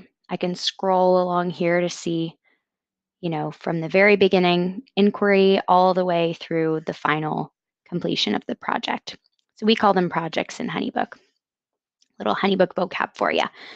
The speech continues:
So these stages actually are tied to some automation.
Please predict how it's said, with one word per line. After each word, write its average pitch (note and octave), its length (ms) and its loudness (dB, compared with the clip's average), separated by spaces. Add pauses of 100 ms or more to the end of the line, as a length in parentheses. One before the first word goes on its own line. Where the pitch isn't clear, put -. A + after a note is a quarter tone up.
(360)
So A3 720 4 (500)
these D4 240 2
stages B3 420 0
actually G#3+ 360 -2
are G3 100 0
tied F#3 260 -2
to A3 100 -2
some G3 200 -4
automation. F3+ 680 -2